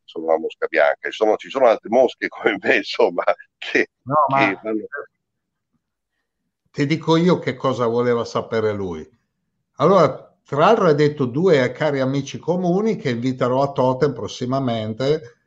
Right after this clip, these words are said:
Speaker 2: Lui voleva sapere se tu sei riuscito a spiegare la reincarnazione alla Cuccarini, quello voleva sapere.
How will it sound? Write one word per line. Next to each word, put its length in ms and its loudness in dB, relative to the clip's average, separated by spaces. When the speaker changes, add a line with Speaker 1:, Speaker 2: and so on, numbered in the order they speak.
Speaker 2:
Lui 200 4
voleva 420 6
sapere 720 2
se 300 -4
tu 160 -2
sei 200 2
riuscito 540 -2
a 60 2
spiegare 680 0
la 160 0
reincarnazione 760 -2
alla 220 -2
Cuccarini, 800 -4
quello 320 -2
voleva 280 -8
sapere. 480 -4